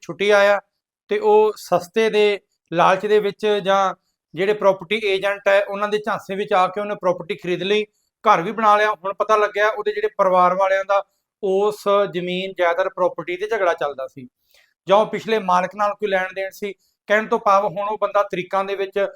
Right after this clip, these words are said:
ਤੇ ਪੁਲਿਸ ਕੇਸ ਦੇ ਵਿੱਚ ਉਲਝੇ ਹੋਏ ਨੇ। ਇਸ ਕਰਕੇ ਤੁਸੀਂ ਜ਼ਰੂਰ ਧਿਆਨ ਰੱਖਣਾ। ਸੁਪਰੀਮ ਕੋਰਟ ਦੇ ਆਦੇਸ਼ ਤੋਂ ਬਾਅਦ ਤਾਂ ਇਹ ਗੱਲ ਸਾਡੇ ਵਾਸਤੇ, ਸਾਰਿਆਂ ਵਾਸਤੇ ਜ਼ਰੂਰੀ ਹੈ। ਹੁਣ ਤੱਕ ਜੋ ਵੀ ਹੋ ਗਿਆ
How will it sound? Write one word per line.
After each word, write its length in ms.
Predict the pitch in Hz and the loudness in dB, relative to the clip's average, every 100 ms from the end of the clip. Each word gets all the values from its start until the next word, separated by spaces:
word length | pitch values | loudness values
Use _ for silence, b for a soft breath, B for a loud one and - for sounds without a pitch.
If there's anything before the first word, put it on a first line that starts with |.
| _ - | _ -8
ਤੇ 80 | |
ਪੁਲਿਸ 280 | 196 196 190 - | -4 -2 -4 -4
ਕੇਸ 200 | 185 151 | -6 -4
ਦੇ 100 | 180 | -6
ਵਿੱਚ 180 | 180 180 | -6 -4
ਉਲਝੇ 280 | 185 160 165 | -6 -4 -6
ਹੋਏ 180 | 135 | -6
ਨੇ। 580 | 139 _ _ _ _ 202 | -12 _ _ _ _ -6
ਇਸ 120 | 208 | -6
ਕਰਕੇ 520 | 208 220 214 240 233 233 233 | -2 -4 0 2 4 2 -2
ਤੁਸੀਂ 240 | 208 - | -12 -8
ਜ਼ਰੂਰ 260 | 160 185 208 | -4 -4 -4
ਧਿਆਨ 200 | 233 214 | 0 0
ਰੱਖਣਾ। 300 | 170 - 196 214 _ _ _ _ _ _ | -2 -4 -6 -6 _ _ _ _ _ _
ਸੁਪਰੀਮ 420 | - 190 202 214 | -10 -6 -4 -6
ਕੋਰਟ 220 | 214 220 226 | 0 0 2
ਦੇ 120 | 233 | 0
ਆਦੇਸ਼ 320 | 196 196 - | 2 -2 -2
ਤੋਂ 100 | 233 | -2
ਬਾਅਦ 220 | 214 208 - | 4 4 4
ਤਾਂ 140 | 226 220 | 0 0
ਇਹ 160 | 196 214 | 0 0
ਗੱਲ 340 | 208 196 202 208 | 2 2 0 0
ਸਾਡੇ 300 | 196 175 190 | -2 -2 0
ਵਾਸਤੇ, 320 | 185 175 202 | 0 0 -6
ਸਾਰਿਆਂ 340 | - 190 220 | 0 0 2
ਵਾਸਤੇ 280 | 214 190 190 | 0 -2 -4
ਜ਼ਰੂਰੀ 400 | 160 165 165 180 | -8 -6 -6 -2
ਹੈ। 80 | 175 - _ _ _ _ _ | -2 -4 _ _ _ _ _
ਹੁਣ 160 | 185 208 | -6 -2
ਤੱਕ 300 | 220 226 240 233 233 160 | 0 0 2 2 0 -6
ਜੋ 220 | 151 185 | -2 -2
ਵੀ 140 | 220 | -2
ਹੋ 160 | 185 190 | -2 -2
ਗਿਆ 220 | 190 202 | 0 0